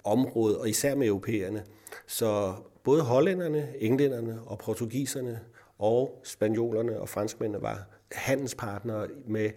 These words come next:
sekstenhundrede-tallets Safavide Iran. Og, øh, livlig samkvem. De første beretninger fra Iran, længere og, og, og større beretninger, har vi fra sekstenhundrede-tallets Iran.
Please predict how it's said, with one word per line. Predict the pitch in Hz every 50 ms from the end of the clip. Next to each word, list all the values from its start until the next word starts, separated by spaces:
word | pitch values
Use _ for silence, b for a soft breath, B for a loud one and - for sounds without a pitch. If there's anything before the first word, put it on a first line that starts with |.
| - -
sekstenhundrede-tallets | - - 104 101 107 - - 127 120 107 101 - 104 - - 104 101 - - - -
Safavide | - - - 110 - - 107 104 107 110 120 113
Iran. | 107 107 107 98 101 101 101 98 - B B B B B B B B B B
Og, | - 101 101 101 101 101 101 98 95
øh, | 95 95 98 123 - - _ - - 107 98 - _ -
livlig | 110 104 101 113 131 151 165 165 175 165 151 -
samkvem. | - - 120 127 139 139 - 156 143 123 110 - - - - -
De | 113
første | - - 117 120 117 - 143 127 123 110 113 B B B B B B B B B
beretninger | - - - 110 123 131 - 143 139 120 113 107 104
fra | - - - 104 101 101 98 98 - _ -
Iran, | 117 120 131 123 117 107 92 87 98 95 -
længere | - 104 110 110 135 139 123 110 104 90 95 90 - - _ -
og, | - 95 95 95 92 - - -
og, | 95 98 90 95 - -
og | - -
større | - 107 104 110
beretninger, | 113 120 113 - - 101 101 - 113 110 101
har | 98 - 110 107 113 120
vi | 117 113
fra | 110 - - 101 98 95 101 104 -
sekstenhundrede-tallets | - - 107 98 - 123 113 104 - - 87 - - -
Iran. | 117 110 104 110